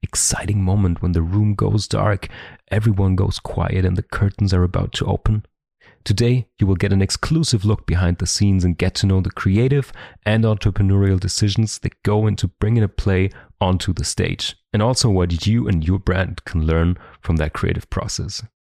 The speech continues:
Sweet people, what's up? How are you? Are you looking for the sweet spot of your personal brand or your product? You've come to the right place. This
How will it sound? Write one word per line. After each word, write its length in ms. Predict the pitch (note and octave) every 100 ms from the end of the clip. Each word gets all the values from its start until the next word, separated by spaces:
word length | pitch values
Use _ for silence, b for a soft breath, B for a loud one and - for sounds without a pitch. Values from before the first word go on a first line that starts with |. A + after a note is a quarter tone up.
| _ _ _ _ _ _ -
Sweet 420 | - B2+ D#3+ -
people, 360 | E3+ D#3+ E3 C#3+
what's 240 | C3+ -
up? 180 | C3 -
How 280 | - C3 - -
are 180 | B2+ C#3
you? 300 | B2+ C3 C3
Are 160 | G#2+ B2+
you 180 | A#2 C3
looking 340 | A#2+ C3 A#2+
for 240 | - A2+
the 120 | G2+ G#2
sweet 300 | - A#2+ -
spot 200 | - G#2+
of 120 | -
your 60 |
personal 380 | - B2 A2+ A2+
brand 340 | F#2 G#2+ A#2 G#2+
or 180 | A2 A2+
your 140 | G#2+
product? 640 | - - B2 B2+ A#2+ - - b b
You've 160 | - -
come 300 | - F#2 F2 _ -
to 100 | -
the 120 | E2+
right 360 | D2+ D#2 F2 - _
place. 440 | - - - - -
This 360 | - A2 -